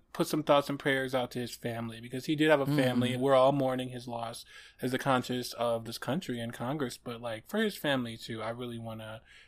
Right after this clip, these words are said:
Speaker 1: because that was so powerful. I couldn't imagine,
Speaker 2: Mm.
Speaker 1: like, you know, watching that as a member of his family and taking that
Speaker 2: Mm.
Speaker 1: in. That had to be really touching and
Speaker 2: Ooh.
Speaker 1: really emotional. So
Speaker 2: Yeah, but he lived a good life. He
Speaker 1: Mm-hmm.
Speaker 2: did, got in some good trouble.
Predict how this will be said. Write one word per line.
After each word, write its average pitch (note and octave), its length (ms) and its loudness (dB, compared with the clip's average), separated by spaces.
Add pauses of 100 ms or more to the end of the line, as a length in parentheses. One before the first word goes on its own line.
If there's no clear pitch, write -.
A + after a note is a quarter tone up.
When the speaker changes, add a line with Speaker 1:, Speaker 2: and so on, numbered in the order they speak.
Speaker 1:
because C#3 180 4
that F3 180 12
was E3+ 120 2
so C3+ 240 6
powerful. A#2+ 760 0
I A2 80 -2
couldn't D3 220 0
imagine, B2+ 640 0
Speaker 2:
Mm. - 20 2
Speaker 1:
like, C3 300 0 (580)
you C3 160 0
know, A#2 300 4
watching B2 520 6
that A#2 200 2
as A#2 120 -2
a A#2+ 40 0
member A#2 240 2
of A2 80 -2
his G#2+ 160 -8
family A2+ 540 -6
and A2 100 -10
taking A#2+ 300 -6
that D3 160 2
Speaker 2:
Mm. B2+ 300 0
Speaker 1:
in. A2 80 -4
That A#2+ 100 -4
had B2 200 0
to A#2 80 -6
be A2+ 260 -4 (320)
really A2+ 460 -4 (180)
touching B2 340 -6
and F3 140 8
Speaker 2:
Ooh. A#2 120 8 (140)
Speaker 1:
really A2 260 -14 (360)
emotional. A#2 680 -6 (200)
So - 80 -20 (340)
Speaker 2:
Yeah, A#2 380 -2 (320)
but C#3 100 -6
he C#3+ 60 -2
lived E3+ 220 -2
a C3+ 40 0
good A#2+ 160 -2
life. A2+ 460 -6 (240)
He D3 60 -10
Speaker 1:
Mm-hmm. A#2 200 -6
Speaker 2:
did, B2 220 -6
got C3 140 6
in A#2+ 60 6
some A#2+ 160 2
good A2+ 200 6
trouble. A#2 500 0